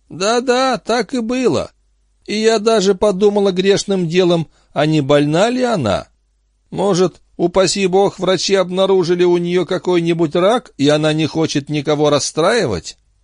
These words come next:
Ну, я позвонила Вере и сказала: «Вера, собирайся, мы едем в Хейвен повидаться к Мэри».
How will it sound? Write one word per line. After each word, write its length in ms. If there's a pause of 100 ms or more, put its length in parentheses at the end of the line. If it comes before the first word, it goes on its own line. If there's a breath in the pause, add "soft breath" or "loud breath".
(160)
Ну, 180
я 200
позвонила 680
Вере 360
и 180
сказала: 760 (300)
«Вера, 560
собирайся, 840 (240)
мы 160
едем 420
в 100
Хейвен 480
повидаться 600
к 80
Мэри». 440